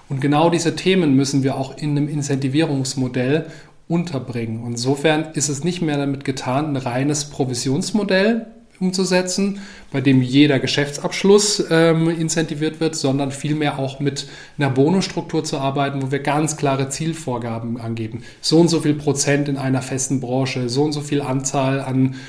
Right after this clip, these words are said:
Produkten, die wir umsetzen, vielleicht auch mit, mit speziellen Märkten arbeiten, Regionen, die wir fördern wollen.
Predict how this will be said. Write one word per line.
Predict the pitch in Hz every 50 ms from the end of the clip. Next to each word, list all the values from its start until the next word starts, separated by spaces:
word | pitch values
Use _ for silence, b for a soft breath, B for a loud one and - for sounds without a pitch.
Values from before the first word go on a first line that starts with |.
| B B B
Produkten, | - - 139 135 151 165 160 160 - -
die | 131 127 120
wir | 127 131 131
umsetzen, | 135 131 131 131 139 131 131 - - 147 147 147 143 B B B B B
vielleicht | - - 139 131 143
auch | 143 131 123
mit, | 139 135 135 - - - -
mit | 147 139 139
speziellen | - - - 135 131 - 147 139 131 135 131
Märkten | 135 139 151 170 - - - 165
arbeiten, | 139 139 139 139 135 139 135 135 135 131 - 143 131
Regionen, | 131 135 123 135 139 143 156 170 170 160 151
die | 151 147 143
wir | 143 139
fördern | - - 143 139 135 135 131 131
wollen. | 127 127 131 131 131 131